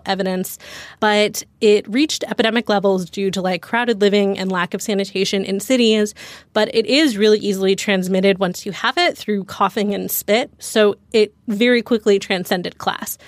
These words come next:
So the reason it became so much more common was people being crowded into these really, like, unhygienic cities and slums. But then once it existed in a city, like,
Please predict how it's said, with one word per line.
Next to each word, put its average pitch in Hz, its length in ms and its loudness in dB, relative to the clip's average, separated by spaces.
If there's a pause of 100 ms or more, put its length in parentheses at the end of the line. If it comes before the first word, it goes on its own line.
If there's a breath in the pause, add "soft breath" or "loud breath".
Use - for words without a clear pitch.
(300 loud breath)
So 220 140 0
the 220 100 4
reason 226 320 4
it 190 60 0
became 202 260 0
so 185 80 -2
much 190 160 -2
more 214 80 -4
common 277 460 2
was 190 140 0
people 190 260 -4
being 185 240 -2
crowded 180 420 -4
into 180 260 -4
these 190 300 -4
really, 180 540 -2
like, 180 240 -6
unhygienic 185 760 -4 (100)
cities 196 520 0
and 185 440 -6
slums. 185 560 -2 (200)
But 180 500 0
then 196 520 0
once 190 360 0
it 196 80 0
existed 196 460 0
in 196 100 2
a 185 80 -2
city, 175 320 -4
like, 170 340 -10